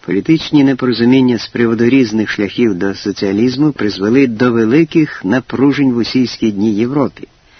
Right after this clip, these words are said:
до відкритого конфлікту в Угорщині і до фатального розколу з Китаєм. Розвиток військової науки і запуск першого штучного супутника Землі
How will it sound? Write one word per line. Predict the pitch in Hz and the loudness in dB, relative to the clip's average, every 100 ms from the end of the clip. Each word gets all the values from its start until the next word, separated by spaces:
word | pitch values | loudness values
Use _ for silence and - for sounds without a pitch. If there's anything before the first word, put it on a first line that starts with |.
| - - _ | -20 -20 _
до | - 87 | -6 -2
відкритого | 120 117 - 147 151 131 131 | 0 0 -2 -2 0 0 0
конфлікту | 131 120 131 143 - 120 | 0 0 0 -2 -2 -2
в | |
Угорщині | 110 104 127 - 147 147 156 - - _ _ | -2 -2 -2 -2 0 2 0 -6 -20 _ _
і | - | -6
до | 95 104 | -4 -4
фатального | 101 110 123 127 127 | -4 -2 0 0 0
розколу | 123 117 - 127 131 | -4 -6 -4 -2 -2
з | 127 | -4
Китаєм. | - 123 117 101 - - _ _ _ _ _ _ _ - _ - - _ | -8 -6 -4 -6 -8 -18 _ _ _ _ _ _ _ -20 _ -20 -20 _
Розвиток | 123 139 120 120 113 | -2 0 0 -2 -2
військової | 113 113 - 117 113 | 0 -2 0 -2 0
науки | 110 107 110 104 | 0 0 -2 -2
і | 101 | -4
запуск | 104 110 101 - - | -2 -4 -4 -8 -6
першого | 107 101 - 92 | -4 -4 -6 -6
штучного | 82 - 110 - 90 95 | -8 -4 -6 -4 -8 -8
супутника | - 87 90 85 87 98 | -8 -8 -8 -8 -6 -6
Землі | 98 107 95 113 | -2 -2 0 -2